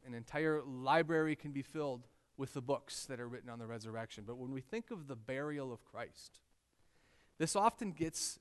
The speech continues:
neglected. It gets glossed over. Either we focus too much on one or the other,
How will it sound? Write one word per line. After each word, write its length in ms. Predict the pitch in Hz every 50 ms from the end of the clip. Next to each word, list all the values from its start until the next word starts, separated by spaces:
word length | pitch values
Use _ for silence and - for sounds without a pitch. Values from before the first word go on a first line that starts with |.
| _ -
neglected. 580 | 135 131 127 123 123 120 123 - - - 85 90 - - - _ _ _ _ _ _ _ _ _ _
It 120 | - 135 117
gets 280 | - 196 185 - - - - - - _ - - -
glossed 440 | 127 135 143 143 147 - - -
over. 320 | 147 135 131 117 110 104 101
Either 240 | 143 170 175 196 185
we 100 | 180 165
focus 580 | - - 190 185 185 180 165 - - - - - _ _ _
too 200 | - - 208 220
much 340 | 214 202 196 202 - - 196
on 160 | 170 160 156
one 160 | 160 165 170
or 80 | 170 165
the 180 | 156 165 147 139
other, 320 | 139 139 143 147 151